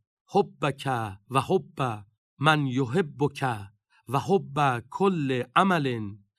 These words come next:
یوصلنی الی قربک. این حب و این عشق، عشق همراه با بصیرت است.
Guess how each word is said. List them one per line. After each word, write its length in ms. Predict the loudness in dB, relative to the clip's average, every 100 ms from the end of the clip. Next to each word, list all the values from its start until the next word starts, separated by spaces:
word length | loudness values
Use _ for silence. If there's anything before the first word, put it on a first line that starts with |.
| _ 0
یوصلنی 1000 | 2 2 2 2 4 4 4 0 -2 0
الی 320 | 2 2 0 -2
قربک. 640 | -2 -2 -6 -6 -14 -20 _ _ _ _ _ _ 4
این 240 | 6 6
حب 300 | 2 -2 0
و 20 |
این 240 | 0 0 -2
عشق، 460 | -6 -8 -12 -20 _ _ _ _
عشق 360 | 0 0 -2 -2
همراه 680 | -2 0 -2 0 0 -2 -4
با 200 | -4 -4
بصیرت 680 | -6 -6 -8 -10 -10 -10 -12
است. 280 | -20 -20